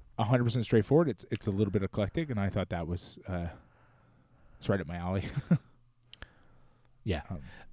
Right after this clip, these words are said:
Speaker 2: And obviously a good, a good chunk of that is at the high school reunion, um, with, with the Feelies playing a band called the Willies,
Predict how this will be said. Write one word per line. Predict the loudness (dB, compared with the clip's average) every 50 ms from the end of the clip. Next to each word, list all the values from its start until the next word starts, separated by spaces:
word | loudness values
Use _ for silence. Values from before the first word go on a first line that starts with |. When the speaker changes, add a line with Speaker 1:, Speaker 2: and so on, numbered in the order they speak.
| -20 -8 4
Speaker 2:
And | 6 10 10
obviously | 10 10 8 8 8 8 8
a | 8
good, | 8 8 8 8 8 8 6 2 0 -2
a | 0
good | 2 2 2 2
chunk | 0 2 6 8 8 8 8 4
of | 2 2 2
that | 0 0 0 -2 -4 -6 -4
is | 0 0 2 2 0 -2 -4 -8 -12 -14 -16 -20 -20 -20 -20 -20 -8 -2
at | 0 2 2 0 -2 -6 -12
the | -4 -2 -2 -2 0 -2 -4 -6 -6 -8 -8 -10 -10 -10 -14 -16 -18 -20 -20 -20 -20 -20 -20 -4 2
high | 4 4
school | 4 4 2 0
reunion, | 0 2 2 2 2 0 -2 -6 -8 -10 -14 -18 -20 _ -20 -20 -20 -20 -20 -20 -20 -16 -4 0
um, | 0 2 2 0 -2 -6 -8 -8 -4
with, | -4 -2 -2 -4 -6 -10 -18 -20 -8 -6
with | -6 -4 -2
the | -4 -4
Feelies | 0 2 4 4 4 2 0 -2 -4 -6 -10 -18 -20 _ -2
playing | 0 2 2 2 2 -2
a | -2
band | -2 -2 -2 -2 -4 -4
called | -4 -6 -2
the | 0 -2
Willies, | 0 2 0 0 -2 -4 -6 -8 -10 -12